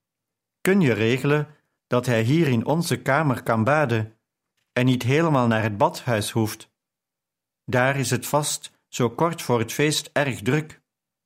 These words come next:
Ik gebruikte het vrouwenbadhuis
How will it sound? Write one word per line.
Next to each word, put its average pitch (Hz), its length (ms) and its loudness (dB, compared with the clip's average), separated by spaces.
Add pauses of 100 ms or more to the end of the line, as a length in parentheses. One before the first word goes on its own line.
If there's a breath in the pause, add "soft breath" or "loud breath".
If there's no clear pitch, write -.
(1900)
Ik 117 200 -2
gebruikte 120 480 -2
het 117 140 -2
vrouwenbadhuis 117 1080 0